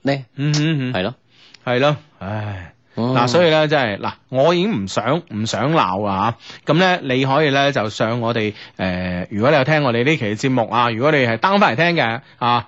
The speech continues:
Speaker 2: 喺我哋官網 down 返嚟聽都唔緊要，可能過幾日聽到咁啊，咁都唔緊要，你可以搵返當日，即係我，我哋今晚嘅呢個
Speaker 1: 啊，三月三十一號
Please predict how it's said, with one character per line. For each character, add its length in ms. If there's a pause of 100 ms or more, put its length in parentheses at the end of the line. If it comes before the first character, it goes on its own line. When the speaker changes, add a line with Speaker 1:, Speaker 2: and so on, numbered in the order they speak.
Speaker 2:
喺 120
我 100
哋 40
官 120
網 180
down 140
返 140
嚟 100
聽 80
都 80
唔 100
緊 180
要， 120
可 80
能 140
過 180
幾 80
日 80
聽 220
到 100
咁 340
啊， 200 (280)
咁 140
都 80
唔 100
緊 200
要， 100 (140)
你 100
可 160
以 40
搵 580
返 320
當 380
日， 60 (360)
即 100
係 140
我， 180
我 160
哋 60
今 180
晚 300
嘅 160
呢 120
個 80
Speaker 1:
啊， 240
三 520
月 100
三 340
十 160
一 100
號 200